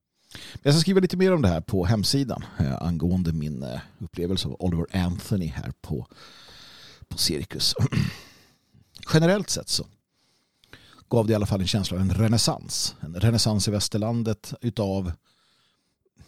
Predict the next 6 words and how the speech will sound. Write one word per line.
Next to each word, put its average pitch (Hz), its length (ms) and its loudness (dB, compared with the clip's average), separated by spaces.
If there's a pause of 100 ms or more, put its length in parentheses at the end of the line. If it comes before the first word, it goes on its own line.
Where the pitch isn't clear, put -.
(260)
frihetliga 147 680 2
värderingar, 78 500 -2
men 110 140 2
framförallt - 840 0
av, 95 360 2
eh, 95 180 4